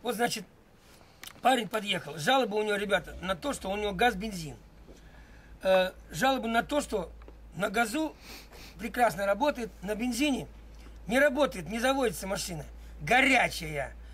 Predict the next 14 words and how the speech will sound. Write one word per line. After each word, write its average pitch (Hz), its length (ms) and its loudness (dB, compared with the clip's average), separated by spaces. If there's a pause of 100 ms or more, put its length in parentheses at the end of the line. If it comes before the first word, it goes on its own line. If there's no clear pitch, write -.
(160)
Холодная 262 460 6
еще 208 200 0
более-менее. 190 1040 0 (260)
Сразу 277 400 4
напрашивается 220 680 2
ответ. 185 380 -4 (260)
Тут 247 200 0
же. 143 200 -8 (580)
Богатит 240 560 0 (840)
карбюратор. 208 680 0 (280)
А 180 80 0
что 285 220 4
может 208 200 2
богатить? 175 400 -6